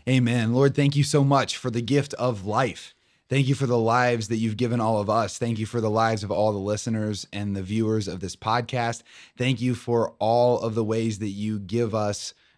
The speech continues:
greater access to your life. And we pray today, Lord, that through this conversation, we could just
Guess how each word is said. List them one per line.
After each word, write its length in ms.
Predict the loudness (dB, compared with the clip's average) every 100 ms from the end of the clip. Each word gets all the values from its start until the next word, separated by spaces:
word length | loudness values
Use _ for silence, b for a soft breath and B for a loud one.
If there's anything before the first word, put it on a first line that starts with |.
| -10 -6
greater 500 | 0 2 2 0 2
access 540 | 0 0 -4 -4 -4
to 220 | -8 -6
your 240 | -2 0 0
life. 320 | -2 -8 -6
And 100 | -2
we 100 | -2
pray 280 | 0 0 0
today, 260 | -2 -2
Lord, 280 | 0 0 0
that 160 | -2 -4
through 160 | -4
this 140 | -2 -4
conversation, 760 | -4 -2 -2 -2 -4 -2 -2 B B B -2
we 160 | 2
could 180 | 2 0
just 420 | -2 -2 -6 _